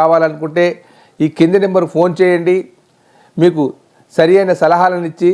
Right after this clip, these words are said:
సరి అయిన పరిష్కార మార్గాన్ని ఇచ్చి తోడ్పడతాను. మరొక్క మారు శ్రీ క్రోధినామ సంవత్సరం ధనుసు రాశి వారికి ఇంటిల్లిపాది ఆనందంగా ఉండాలని, ఆ పరమేశ్వరుడు వీరికి ఐశ్వర్యాలను ఇవ్వాలని, మా తల్లి సరస్వతి మాత కృప ఉండాలని మనస్ఫూర్తిగా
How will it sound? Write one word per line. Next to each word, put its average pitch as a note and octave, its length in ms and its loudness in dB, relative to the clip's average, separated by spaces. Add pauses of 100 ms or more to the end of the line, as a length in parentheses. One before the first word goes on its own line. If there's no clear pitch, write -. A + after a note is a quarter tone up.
(140)
సరి D#3+ 180 2
అయిన F3+ 200 2
పరిష్కార F3 380 0 (100)
మార్గాన్ని D#3 340 -2
ఇచ్చి D#3 220 -8
తోడ్పడతాను. B2+ 580 -2 (800)
మరొక్క F3 300 0 (120)
మారు F#3+ 240 0 (360)
శ్రీ E3 120 2 (180)
క్రోధినామ F#3 520 2 (120)
సంవత్సరం E3+ 420 0 (600)
ధనుసు E3+ 400 0
రాశి F3 280 0
వారికి E3+ 340 -2 (640)
ఇంటిల్లిపాది F3 680 2
ఆనందంగా F3 400 0 (100)
ఉండాలని, D#3+ 440 0 (240)
ఆ C#3 120 4
పరమేశ్వరుడు F3 600 -2
వీరికి D#3+ 280 -2 (300)
ఐశ్వర్యాలను E3+ 560 0
ఇవ్వాలని, D#3 420 0 (320)
మా C#3 80 0 (100)
తల్లి E3 260 0
సరస్వతి E3 380 0
మాత E3 140 0 (100)
కృప D3+ 160 -6 (140)
ఉండాలని D#3 420 0 (420)
మనస్ఫూర్తిగా E3+ 580 0